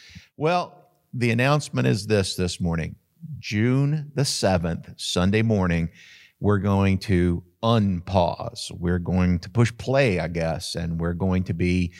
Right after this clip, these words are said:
having a live service here in the sanctuary. And we're also gonna be broadcasting live online.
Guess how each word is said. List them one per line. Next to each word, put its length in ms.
having 400
a 180
live 640
service 520
here 360
in 160
the 80
sanctuary. 920
And 440
we're 140
also 500
gonna 180
be 120
broadcasting 1000
live 680
online. 840